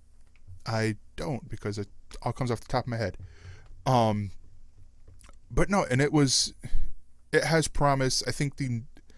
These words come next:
one of the fu-, upcoming episodes is gonna feature Pete Wentz from Fall Out Boy. Um, so you might see that happen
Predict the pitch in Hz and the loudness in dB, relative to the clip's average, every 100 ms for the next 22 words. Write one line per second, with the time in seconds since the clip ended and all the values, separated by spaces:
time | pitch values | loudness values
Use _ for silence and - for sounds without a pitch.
0 | - - - - 117 131 117 - 135 139 | -20 -20 -20 -2 2 4 2 0 2 2
1 | 131 - 135 127 117 - - 123 113 113 | 0 0 2 4 2 0 0 2 2 2
2 | - - 143 110 117 110 - 113 - 110 | -2 -4 -6 -4 -2 -4 -2 -4 -2 0
3 | 107 101 - 120 - 110 107 - - - | 0 0 2 2 2 0 0 0 -4 -2
4 | 110 104 101 104 101 104 101 101 101 - | 0 0 2 2 2 2 2 2 0 -6
5 | - - - - - - 110 104 - 117 | -20 -20 -20 -20 -18 -6 -2 0 2 2
6 | 120 123 139 - 139 110 104 104 110 - | 4 2 2 2 2 0 2 2 2 -2
7 | 113 117 110 123 113 107 | -6 -4 -2 -2 -4 -4